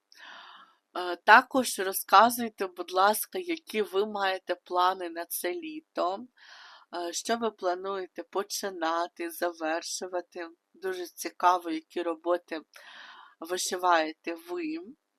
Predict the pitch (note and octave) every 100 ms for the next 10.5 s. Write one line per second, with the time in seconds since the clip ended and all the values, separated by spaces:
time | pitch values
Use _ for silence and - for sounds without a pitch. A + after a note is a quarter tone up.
0 | _ _ _ - - - - F#3 F#3+ A#3+
1 | C4+ - - G#3 G#3 F#3+ - F#3 F3+ F3
2 | E3+ E3 _ _ - F3+ G3 G#3 F#3+ F#3
3 | F3+ E3+ F3 - - F3 F3 F#3 - -
4 | E3+ D#3+ D3 C#3 _ _ F3 F3 E3 D#3+
5 | D#3+ E3 D#3 D#3 - E3+ F3 - F#3 G#3+
6 | B3+ B3+ - - G3+ F#3+ _ _ - -
7 | - - - F#3+ F#3 G3 F#3+ E3+ D#3+ -
8 | E3 - F3+ - E3 - F3 - G3 F3
9 | E3 E3+ - F3 - - F3+ E3+ D#3+ E3
10 | D#3+ D#3+ D#3 D#3